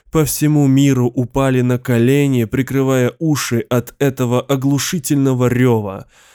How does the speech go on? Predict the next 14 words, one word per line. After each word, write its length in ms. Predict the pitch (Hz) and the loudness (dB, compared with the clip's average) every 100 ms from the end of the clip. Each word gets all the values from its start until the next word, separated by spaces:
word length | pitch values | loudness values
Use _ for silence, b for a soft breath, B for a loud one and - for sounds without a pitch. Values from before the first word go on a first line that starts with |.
| b - | b -2
Но 300 | 120 127 120 | 2 4 2
ярость 800 | 104 135 139 131 120 - - - | 2 2 2 2 0 -2 -6 -2
и 160 | 131 | -2
горе 420 | 113 143 135 127 | 2 2 4 2
гипероблака 1040 | 117 123 117 117 113 127 117 120 113 - 113 | 0 -2 0 -2 -2 -2 -2 -4 -6 -4 -4
были 600 | 107 117 110 110 107 107 - | -2 -2 -2 -4 -8 -10 -4
неутолимы. 1500 | 131 135 135 127 123 120 120 117 113 117 113 98 98 113 b b b b b | 0 2 2 2 0 -2 -2 -2 -2 -2 -4 -6 -12 -16 b b b b b
Целых 520 | - 165 156 151 123 | -2 2 2 2 0
десять 580 | 117 127 196 - 165 - | -6 -2 0 0 -2 0
минут 480 | 147 147 156 123 - | 0 2 2 0 -2
крик 340 | - 156 143 | -4 -2 -2
гипероблака 800 | 120 135 127 139 156 143 131 127 | -4 -4 0 0 0 0 0 0
наполнял 600 | 127 123 127 123 123 120 | 0 0 0 0 0 0
мир. 400 | 113 120 117 113 | 0 0 -2 -4